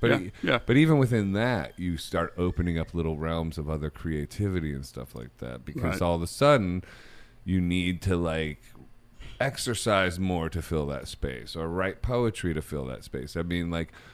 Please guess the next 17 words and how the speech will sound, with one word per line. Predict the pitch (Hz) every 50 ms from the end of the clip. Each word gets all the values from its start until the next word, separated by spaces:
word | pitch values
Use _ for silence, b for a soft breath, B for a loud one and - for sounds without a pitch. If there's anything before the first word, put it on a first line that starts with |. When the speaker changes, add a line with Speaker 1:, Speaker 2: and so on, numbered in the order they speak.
| B B B
Speaker 1:
for | - 98 95 95
those | 90 87 98 98 98 98 90 90
of | 95 90 82 85
the, | 90 87 - _ -
those | 87 92 95 95 95 90 92
of | 90 90
you | 92 92 87
out | 82 82 85 -
there | - 87 87
that | 82 85 80
are, | 80 80
like, | 80 78 78 - -
porn | - - 98 98 107 110 104
addicted, | 87 73 78 67 - 69 76
I | 98 123
haven't | 131 117 110 101
done | - 95 90 85